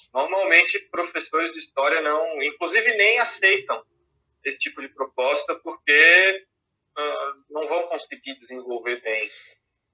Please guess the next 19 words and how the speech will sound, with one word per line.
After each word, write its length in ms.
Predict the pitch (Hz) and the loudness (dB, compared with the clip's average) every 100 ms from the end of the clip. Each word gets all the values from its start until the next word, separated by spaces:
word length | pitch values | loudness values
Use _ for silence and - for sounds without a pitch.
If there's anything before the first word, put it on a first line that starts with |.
| _ _ _ _ | _ _ _ _
né? 160 | 107 117 _ _ _ _ | -14 -14 _ _ _ _
A 100 | 139 | 0
não 120 | 202 | 0
ser 200 | 202 202 | 2 0
numa 160 | 226 240 | 2 -2
situação 440 | 226 220 185 185 180 | -2 -2 0 0 -2
de 60 | 175 | -6
desespero 500 | 156 151 - 226 - | -10 -10 -2 -2 -2
financeiro 720 | - 143 - - 139 170 117 | -6 -8 -8 -4 0 2 2
ou 60 | 110 | 0
alguma 360 | 113 - 117 - | -2 -4 -10 -6
coisa 260 | 120 120 110 | -4 -4 -6
assim, 560 | - - 165 185 - _ _ _ _ _ | -10 -6 -4 -4 -10 _ _ _ _ _
dificilmente 800 | _ - - 180 160 156 151 - | _ -2 -2 0 4 4 4 -2
os 260 | 113 - - _ _ _ | -4 -6 -10 _ _ _
professores 420 | 123 - 123 120 | -10 -2 -2 -2
vão, 500 | 120 117 113 107 107 _ _ _ _ _ _ _ _ _ | -4 -2 -2 -6 -10 _ _ _ _ _ _ _ _ _
vão 120 | 123 123 | -4 -2
aceitar. 720 | 120 - 123 - 107 - | 2 2 4 4 2 0